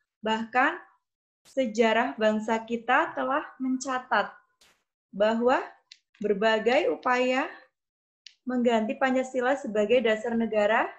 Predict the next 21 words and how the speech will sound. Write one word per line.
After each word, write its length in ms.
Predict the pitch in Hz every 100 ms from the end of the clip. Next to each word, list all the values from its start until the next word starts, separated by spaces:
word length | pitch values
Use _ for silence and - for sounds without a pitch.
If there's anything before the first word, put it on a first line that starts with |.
| _ _ _ _
dan 320 | - 240 302
pandangan 640 | - 262 233 233 226 247 339 - _ _ _ _ _ - 226
hidup 320 | 214 269 285 _ _ - - _ _ _ _ _ _
bangsa 400 | - 214 214 262
Indonesia. 720 | 262 240 214 208 214 196 180 175 185 - _ _ _ _ _ _ _
Pandangan 560 | 247 254 240 233 233 240
hidup 240 | 233 240
bangsa 640 | 214 220 220 226 247 247 269
ini 320 | 254 285 277
ideologi 640 | 233 240 240 233 214 220
lainnya. 560 | 226 220 220 220 247 330 - _ _ - _ _ _ _ - _ _ _ _ _ _ _
Upaya 480 | 233 233 240 240 247
ini 240 | 247 311
didapat, 560 | 277 208 208 - 254 - - _ _ _ _ _ _ _ _ _ _ _ _ _ -
didapat 560 | 220 220 220 240 277 233
digagalkan 720 | 240 226 214 208 208 240 247
oleh 240 | 233 254
bangsa 400 | 220 214 214 214
Indonesia 540 | 220 220 214 208 196 214
itu 400 | 226 269 330 -
sendiri 560 | - 247 220 202 208